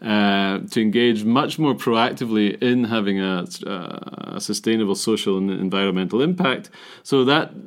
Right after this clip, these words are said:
those firms and the, and the good efforts of those firms have to be taken into account,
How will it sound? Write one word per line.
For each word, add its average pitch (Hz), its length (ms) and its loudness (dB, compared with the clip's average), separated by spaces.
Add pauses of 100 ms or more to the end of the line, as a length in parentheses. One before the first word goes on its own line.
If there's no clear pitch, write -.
(480)
those 160 320 4
firms 147 460 2
and 123 260 2
the, 113 80 2
and 120 120 2
the 113 80 4
good 123 180 2
efforts 139 320 2
of 120 80 2
those 117 140 0
firms 113 240 -2
have 113 100 0
to - 60 -12
be 107 80 -2
taken 107 260 0
into 95 320 -4
account, 170 400 0